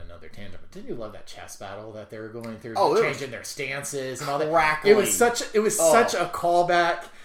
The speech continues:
Speaker 1: to Star Wars Rebels between Obi-Wan and Maul, right?
Speaker 2: Yes, it was.
Speaker 1: And I just love those little echoes there.
Speaker 2: It
Speaker 1: But
Speaker 2: was
Speaker 1: like, but the, the,
Speaker 2: beautiful.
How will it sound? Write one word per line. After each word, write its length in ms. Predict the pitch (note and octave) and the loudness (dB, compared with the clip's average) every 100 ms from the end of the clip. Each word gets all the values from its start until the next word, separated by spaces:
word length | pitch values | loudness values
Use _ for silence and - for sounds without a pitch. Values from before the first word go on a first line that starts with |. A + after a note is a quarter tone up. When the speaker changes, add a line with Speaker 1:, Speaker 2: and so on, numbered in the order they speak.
| - - | -20 -8
Speaker 1:
to 140 | F3 | -6
Star 280 | D#3+ F3+ D#3 | -4 0 0
Wars 220 | D#3 D3 | 0 -2
Rebels 360 | A#2+ D3+ D3+ D3 | 2 2 2 -2
between 320 | D3 E3 D#3+ - | -8 -8 -10 -4
Obi-Wan 520 | E3 E3+ E3+ D#3 D3+ | -2 0 0 0 -2
and 160 | C#3 C3+ | -6 -6
Maul, 540 | C3 B2+ G#2 G#2 - - | -4 -4 -6 -10 -16 -6
right? 260 | C#3 C#3 D3+ | 0 4 6
Speaker 2:
Yes, 180 | E3+ - | 4 0
it 160 | F#2+ G2 | -6 -2
was. 340 | A#2+ C3+ - | 0 2 2
Speaker 1:
And 360 | E3 E3 D#3+ D3+ | 4 6 4 2
I 140 | D#3+ E3 | -2 -2
just 280 | F3 F3 E3+ | -4 -6 -6
love 480 | D3 C#3+ C#3+ D#3 D3+ | -6 -2 0 0 -2
those 160 | D#3 | -4
little 240 | D#3+ C3+ - | -4 -4 -6
echoes 840 | C3 - B2+ G2 G2 A2 - - - - B2 | -8 -6 -8 -10 -12 -10 -8 -10 -14 -20 -12
there. 460 | C3 B2 A#2+ B2+ - | -6 -2 -2 -4 -6
Speaker 2:
It 80 | F3 | -2
Speaker 1:
But 120 | E3+ | -2
Speaker 2:
was 120 | - | 0
Speaker 1:
like, 160 | F3+ E3+ | -2 -2
but 160 | F3 | -2
the, 120 | F#3 | -2
the, 40 | D#3 F3+ | -2 -2
Speaker 2:
beautiful. 180 | D#3+ | -2